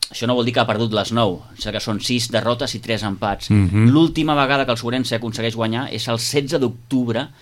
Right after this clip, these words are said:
Speaker 1: aquí a Aigua Dolça amb el Sant Boià. Clar, estem parlant de, de, de molts mesos que, que el Suborense no, no retroba aquesta sensació de, de, de guanyar. Doncs aquesta oportunitat per tancar la primera volta se li presenta diumenge aquí a les cinc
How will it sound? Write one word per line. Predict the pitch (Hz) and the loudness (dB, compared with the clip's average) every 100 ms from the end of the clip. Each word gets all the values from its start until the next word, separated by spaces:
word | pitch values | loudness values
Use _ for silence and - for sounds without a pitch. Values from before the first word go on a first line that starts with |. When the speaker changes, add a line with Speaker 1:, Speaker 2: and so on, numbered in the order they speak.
| _ | _
Speaker 1:
aquí | - - | -12 -4
a | 120 | -2
Aigua | 117 | 0
Dolça | 107 120 | -2 -2
amb | 123 | -2
el | 104 | -4
Sant | 98 95 | -4 -6
Boià. | 90 92 85 - - - - - | -4 -6 -6 -10 -18 -20 -20 -18
Clar, | - | -16
estem | - 110 | -14 -12
parlant | 107 98 101 107 104 | -10 -8 -6 -6 -8
de, | 82 92 | -10 -12
de, | 90 | -10
de | 95 | -6
molts | 95 101 | -6 -4
mesos | 107 107 110 | -4 -4 -6
que, | - 95 | -6 -4
que | 95 | -4
el | |
Suborense | 95 98 98 98 104 | -6 -6 -6 -6 -6
no, | 98 90 - - - - | -4 -6 -6 -8 -8 -10
no | - 110 | -2 2
retroba | 113 113 113 113 | 2 2 4 4
aquesta | 110 104 117 | 2 -4 -4
sensació | 107 98 98 - 101 | -4 -4 -6 -4 -2
de, | 95 90 | -2 -4
de, | 90 82 67 | -6 -10 -8
de | 92 | -6
guanyar. | 85 85 82 - _ | -4 -6 -10 -18 _
Doncs | 85 92 87 - - _ - | -12 -10 -10 -12 -16 _ -18
aquesta | 90 104 - 101 | -8 -6 -2 -2
oportunitat | 101 104 107 104 135 156 | -2 -2 -2 0 0 0
per | 104 | -4
tancar | - 98 101 | -4 -2 -2
la | 95 | -2
primera | 101 104 | -2 0
volta | 123 135 139 | 0 0 -4
se | 120 | -4
li | 101 | -4
presenta | 101 104 113 117 | -2 -2 0 0
diumenge | 104 110 107 | 0 0 0
aquí | 101 104 | -4 -4
a | |
les | 98 - | -2 -2
cinc | 113 120 | -2 -2